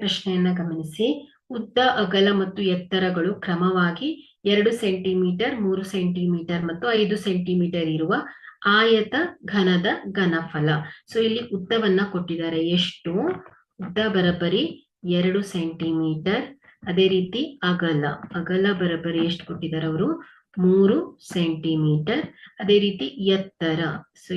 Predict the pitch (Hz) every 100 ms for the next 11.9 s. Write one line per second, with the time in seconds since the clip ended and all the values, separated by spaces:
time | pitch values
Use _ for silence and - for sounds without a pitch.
0 | 175 175 - 185 180 175 165 165 165 165
1 | 175 - 285 - - 180 165 175 180 156
2 | 156 - 285 262 - - - - - -
3 | 269 254 240 233 214 202 220 214 190 226
4 | 220 - 185 202 233 247 254 220 202 185
5 | 190 285 208 185 190 165 156 247 - 190
6 | 156 156 - - - - - - 180 180
7 | 185 196 190 185 247 370 - _ _ _
8 | _ _ - - _ _ _ - 190 160
9 | 156 156 156 226 180 254 - _ _ _
10 | - _ _ _ _ _ _ _ _ _
11 | _ _ _ 208 226 214 180 175 143